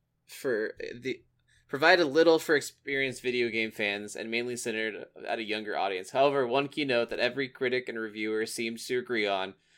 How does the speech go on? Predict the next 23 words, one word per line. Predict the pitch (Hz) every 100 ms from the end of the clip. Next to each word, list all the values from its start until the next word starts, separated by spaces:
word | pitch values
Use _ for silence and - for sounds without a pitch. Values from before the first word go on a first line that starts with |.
| _ _ _ _
about | 110 117 117
the | 117
game | 113 101 98
is | 101 - - _ _ 131
being | 131 135
able | 139 143
to |
control | 139 135 147 143
a |
dog | 135 127 113 110
as | 107
the | 113
game's | 117 113
protagonist | 131 127 104 104 104 - - _ 113
as | 117 107 104 - _
is | 120 107 -
best, | 113 110 117 -
is | 127 120
its | 117 -
best-selling | 131 127 - 120 113 104
feature | 107 98 101
by | 95 95 98
far. | 98 87 82 80